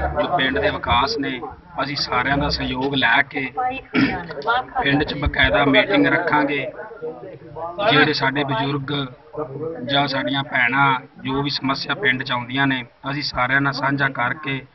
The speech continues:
ਸਰਪੰਚ ਸਾਹਿਬ ਜਾਂ ਸਾਡੀ ਜਿਹੜੀ ਨਵੀਂ ਪੰਚਾਇਤ ਬਣੀ ਹੈ, ਉਹਨਾਂ ਲੋਕਾਂ ਦੀਆਂ ਮੁਸ਼ਕਲਾਂ ਸੁਣ ਕੇ ਉਹ ਕੰਮ ਕਰਵਾਵਾਂਗੇ।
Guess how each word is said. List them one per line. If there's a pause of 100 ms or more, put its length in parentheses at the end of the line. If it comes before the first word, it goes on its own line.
(300)
ਸਰਪੰਚ
ਸਾਹਿਬ (760)
ਜਾਂ
ਸਾਡੀ
ਜਿਹੜੀ
ਨਵੀਂ
ਪੰਚਾਇਤ
ਬਣੀ
ਹੈ, (240)
ਉਹਨਾਂ
ਲੋਕਾਂ
ਦੀਆਂ
ਮੁਸ਼ਕਲਾਂ
ਸੁਣ
ਕੇ
ਉਹ
ਕੰਮ
ਕਰਵਾਵਾਂਗੇ।